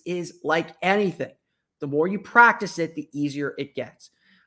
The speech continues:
I personally benefited from therapy throughout my life. I was not very good at handling change early in my life.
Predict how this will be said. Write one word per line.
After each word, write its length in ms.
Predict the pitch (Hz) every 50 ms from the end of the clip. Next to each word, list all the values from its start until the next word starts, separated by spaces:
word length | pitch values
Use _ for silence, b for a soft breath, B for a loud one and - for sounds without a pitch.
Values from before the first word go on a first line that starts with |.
| _ _ _
I 140 | 175 190 185
personally 440 | 185 - 214 208 196 - 202 196 175
benefited 440 | 185 180 175 175 175 180 165 170
from 180 | 165 165 147 147
therapy 360 | - 151 156 160 156 - 147
throughout 560 | 147 - 147 - - _ - 185 214 214 -
my 140 | 202 202 196
life. 440 | 185 170 165 170 170 170 165 - - -
I 100 | - 143
was 320 | 143 139 135 131 - - -
not 300 | 147 165 185 - - 165
very 180 | 185 190 180
good 160 | - 180 175
at 100 | 170 165
handling 480 | 147 139 165 175 175 170 170 170 165 160
change 540 | 156 - - 190 196 202 208 202 190 175 - -
early 280 | 185 175 175 175 175 170
in 80 | 170
my 140 | 165 165 160
life. 320 | 160 165 160 160 156 151